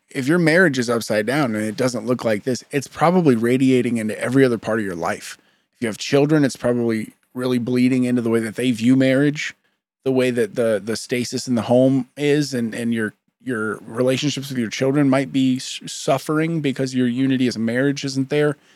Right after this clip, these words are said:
And what I would tell you to do is keep reading, because as Ephesians five turns into Ephesians six, we see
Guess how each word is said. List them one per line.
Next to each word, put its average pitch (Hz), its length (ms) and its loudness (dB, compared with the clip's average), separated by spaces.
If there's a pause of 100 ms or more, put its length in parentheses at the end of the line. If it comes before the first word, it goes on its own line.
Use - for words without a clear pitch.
(480)
And 143 100 0
what 131 100 4
I 139 60 4
would 143 160 4
tell 165 160 2
you 156 120 2
to 117 100 2
do 156 260 2
is 113 160 0 (160)
keep - 340 -6
reading, 131 540 -6 (480)
because 131 440 -2
as 135 320 -2
Ephesians 143 540 0
five 147 280 0
turns 139 300 0
into 131 200 2
Ephesians 127 480 0
six, 180 320 -4
we 113 120 -6
see 123 280 0